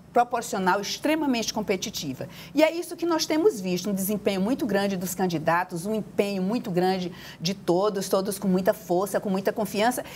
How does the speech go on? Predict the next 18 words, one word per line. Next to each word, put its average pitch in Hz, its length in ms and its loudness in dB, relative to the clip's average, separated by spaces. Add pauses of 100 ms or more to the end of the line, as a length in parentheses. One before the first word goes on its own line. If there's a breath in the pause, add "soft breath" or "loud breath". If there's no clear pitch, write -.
(120)
E 269 80 2
essa 339 200 6
questão 311 340 -2
do 277 120 0
Silvio 302 400 2
estar 233 420 2 (100)
sempre 339 380 0
aparecendo 233 500 -2
em 226 60 0
primeiro 202 440 0
lugar 180 220 4
nas 185 160 -6
pesquisas, 170 840 2 (260 loud breath)
termina 277 420 4
por 330 440 0 (260 loud breath)
alçar 262 600 2
também, 226 480 0
né, 208 180 2